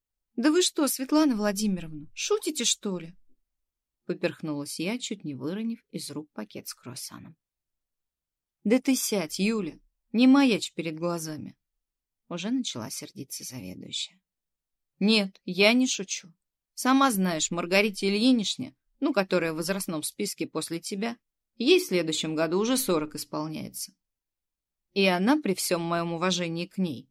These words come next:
не очень молодая. Молодость же она по всем государственным законам до тридцати пяти. А тебе,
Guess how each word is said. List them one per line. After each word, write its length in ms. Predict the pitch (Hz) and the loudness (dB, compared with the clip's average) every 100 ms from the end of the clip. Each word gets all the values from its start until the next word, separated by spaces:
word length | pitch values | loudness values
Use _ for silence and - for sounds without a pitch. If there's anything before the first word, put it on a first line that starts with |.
| _ | _
не 240 | 190 233 | 6 8
очень 400 | 294 214 - 175 | 10 6 0 -4
молодая. 640 | 170 165 170 160 165 170 165 _ _ _ _ _ _ - | -2 0 0 -2 -6 -10 -14 _ _ _ _ _ _ 4
Молодость 520 | 247 359 285 185 170 | 6 6 4 4 0
же 120 | 170 | -2
она 260 | 170 196 262 | -2 0 0
по 140 | 262 | 0
всем 260 | - 269 254 | 0 0 0
государственным 720 | 233 226 220 233 - 220 214 | 0 0 0 0 -2 -2 0
законам 500 | 208 208 262 269 190 | 0 2 4 4 4
до 160 | 185 240 | 4 4
тридцати 460 | 302 294 - 170 | 2 -2 -4 -4
пяти. 480 | - 196 - 165 185 _ _ _ _ _ _ _ _ _ - | -2 -4 -6 -10 -14 _ _ _ _ _ _ _ _ _ 0
А 140 | 190 | 0
тебе, 400 | 220 254 302 339 | 0 2 2 2